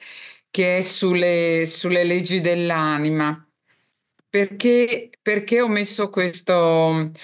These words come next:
eh, questo tema? Ma proprio, eh, proprio per l'importanza che secondo me in questo,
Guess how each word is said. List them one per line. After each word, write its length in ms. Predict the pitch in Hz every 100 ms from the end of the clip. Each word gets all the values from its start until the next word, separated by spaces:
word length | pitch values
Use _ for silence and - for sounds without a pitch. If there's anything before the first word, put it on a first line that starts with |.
| - -
eh, 340 | 160 156 151
questo 440 | 175 185 180 180 170
tema? 520 | 156 139 147 143 143
Ma 360 | 165 175 147 160
proprio, 720 | 208 240 240 247 233 226 -
eh, 240 | 185 165
proprio 260 | 220 233 240
per 160 | 214
l'importanza 840 | 208 214 208 208 196 214 277 - 180
che 120 | 180
secondo 380 | 175 185 185 175
me 160 | 185
in 100 | 214
questo, 600 | 220 180 170 - 165 160